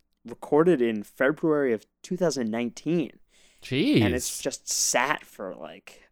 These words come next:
Speaker 1: a year and a half before it came out. I can't imagine being a musician and having my music be recorded and then not released for over a year. I feel like that would be tough.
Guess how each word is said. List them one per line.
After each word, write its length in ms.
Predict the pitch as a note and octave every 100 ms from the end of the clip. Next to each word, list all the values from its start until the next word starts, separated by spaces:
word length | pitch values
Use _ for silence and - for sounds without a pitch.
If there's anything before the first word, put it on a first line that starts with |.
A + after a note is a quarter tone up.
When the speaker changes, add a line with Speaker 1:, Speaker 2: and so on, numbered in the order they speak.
| -
Speaker 1:
a 100 | A#2
year 280 | A2 A2
and 80 | G#2
a 40 | F#2+
half 680 | A2 G#2+ F#2 - _ _ _ _
before 320 | B2 - G2+
it 80 | -
came 240 | - F#2
out. 320 | F2 - - _ _ _ _ _ -
I 80 | -
can't 380 | F#3 - B3 B3
imagine 680 | C#3+ B2 A2 E3 - A#2 G2+ _
being 300 | B2+ C3 C#3
a 40 | A#2
musician 540 | G#2+ G2 B2+ - A#2
and 160 | G2+ G2 -
having 280 | A2 A#2 A2
my 140 | G2+
music 500 | G2+ G#2 G#2+ A2+ _
be 140 | A2+
recorded 840 | G2+ G2+ - B2 A2 C3 E3+ F#3 - _ _ _ -
and 120 | A#2+
then 260 | A2+ G#2+ -
not 480 | A#2 A2+ A2+ A2 - -
released 580 | A2+ G2+ A#2 A2+ -
for 300 | - - G2+ F#2 _
over 300 | A2 A2 G2+
a 60 | F#2
year. 500 | F2+ G2+ E2 D#2 - _ _ _ _ _ _
I 60 | -
feel 120 | A3+
like 140 | G3 -
that 180 | C#3
would 120 | C#3+ B2+
be 100 | A#2+
tough. 580 | - C#3 C3 - -